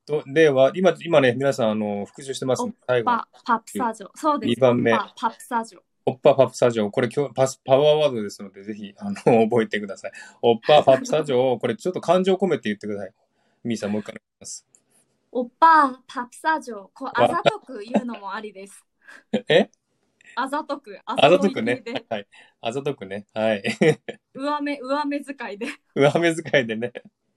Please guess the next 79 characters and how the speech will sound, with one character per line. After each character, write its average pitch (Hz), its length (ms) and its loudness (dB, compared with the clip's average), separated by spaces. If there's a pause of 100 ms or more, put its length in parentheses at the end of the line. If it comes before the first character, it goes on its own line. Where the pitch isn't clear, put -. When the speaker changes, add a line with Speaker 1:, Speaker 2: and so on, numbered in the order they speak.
(640)
Speaker 2:
何 302 200 -8
の 277 100 -6
講 240 200 -4
座 226 140 -8
だ、 247 100 -10
こ 226 120 -8
れ 214 100 -8
は。 240 120 -2 (100)
Speaker 1:
<laughs> - 880 0 (1200)
ね 135 300 2
え、 127 60 2
本 123 180 -4
当 123 120 -2
に、 120 120 -4
こ 131 120 -4
の 113 200 2
お 131 60 4
っ 127 60 -18 (120)
ぱ 170 260 4
は 147 120 0
ね、 123 220 0
す 123 120 -12
ご 131 160 -4
い - 20 -4
で 110 60 -8
す 110 80 -12
よ。 101 80 -10
パ 113 120 -2
ワ 127 160 2
ー - 20 0
ワ 131 100 4
ー - 40 2
ド 110 40 -12
で 104 120 -8
す - 60 -16
か - 120 -20
ら 95 60 -20
ね。 101 40 -16
ぜ 113 80 -6
ひ 107 80 -12
覚 107 220 -2
え - 20 -2
て 101 120 -10
く 98 60 -16
だ 98 60 -20
さ 98 80 -18
い、 - 20 -20
皆 98 140 -16
さ - 140 -20
ん - 40 -20
ね。 110 160 -4 (320)
Speaker 2:
お 254 180 -6
っ 240 40 -20 (160)
ぱ 320 640 4
ー 285 60 -10
っ - 40 -20
て 214 80 8 (140)
伸 202 60 -4
ば - 0 -
し - 20 -
て 196 60 4
あ 180 80 2
げ 196 120 0
る 180 60 -2
と - 20 -8
Speaker 1:
<laughs> 185 60 -2
そ - 20 -6
れ、 170 120 -2
そ 165 100 -10
れ、 - 0 -
そ - 0 -
れ。 143 100 -4
Speaker 2:
よ 240 140 -10
り 277 200 -12
い - 20 -8
い - 40 -14
で 220 100 -16
す 220 140 -20
よ。 185 200 -18